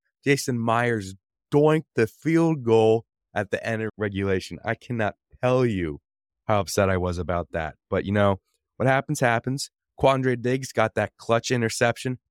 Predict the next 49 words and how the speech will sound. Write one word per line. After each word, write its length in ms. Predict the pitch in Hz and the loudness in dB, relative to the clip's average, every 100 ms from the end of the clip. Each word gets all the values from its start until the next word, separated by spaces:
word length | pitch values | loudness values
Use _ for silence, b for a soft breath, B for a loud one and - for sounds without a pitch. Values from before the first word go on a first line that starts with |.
| _ | _
taunted 380 | - 147 147 131 | -4 0 0 0
Bobby 300 | 135 131 135 | 0 2 2
Wagner 440 | 123 127 131 131 | 4 4 2 0
a 40 | 123 | 2
little 200 | 123 127 | 2 2
bit. 260 | 131 147 - | 2 0 0
I 100 | 104 | -2
don't 140 | 101 | 0
know 120 | 101 | 0
if 80 | 104 | -2
that 160 | 107 101 | -4 -4
should 140 | - | -4
have 60 | 107 | -4
been 120 | 95 | -6
flagged 420 | - 110 107 107 | -4 -2 -2 -4
or 40 | 110 | -8
not. 260 | 104 143 - _ _ _ _ _ _ | -8 -8 -12 _ _ _ _ _ _
But, 120 | - 127 | 0 2
I 80 | |
mean, 280 | 127 131 127 - _ - | 4 2 0 -6 _ -4
they 140 | 107 | -2
got 340 | 104 127 135 160 | 2 2 4 4
it. 140 | 190 _ _ _ - | 0 _ _ _ -6
They 120 | 101 | -6
set 240 | - 117 | 0 2
up 140 | 113 104 | 2 0
the 80 | |
field 340 | 113 123 135 139 | -2 2 2 4
goal. 320 | 151 170 180 _ - | 4 4 0 _ -6
They're 100 | 95 | -2
going 280 | 104 107 | 0 2
to 60 | 113 | 0
the 60 | 110 | -2
playoffs. 720 | - 120 113 101 92 - - _ _ - | 2 2 4 2 0 -8 -18 _ _ -10
And 140 | 101 | -2
that, 240 | 113 120 120 _ _ _ _ _ _ | 2 2 -2 _ _ _ _ _ _
that 160 | - 101 - | -4 -4 0
brings 300 | 123 131 123 | 0 0 0
me 180 | 123 113 | -4 -4
to 240 | - 127 123 | -2 0 4
the 160 | 113 | 4
Lions-Packers 1500 | 104 104 110 127 135 139 139 - _ - - 120 117 107 95 | 4 2 2 2 0 -2 -6 -14 _ -14 -4 -4 -2 -4 -6
game. 260 | - 85 - _ _ | -8 -12 -16 _ _
Oh, 240 | 143 147 147 | -12 -6 -4
man, 400 | 117 120 123 117 | -2 0 2 2
that 120 | 104 | 0
one 180 | 101 95 | -2 -2
was 140 | 92 | -6
exciting. 580 | 90 - 95 92 90 87 | -8 -4 -2 0 -2 -6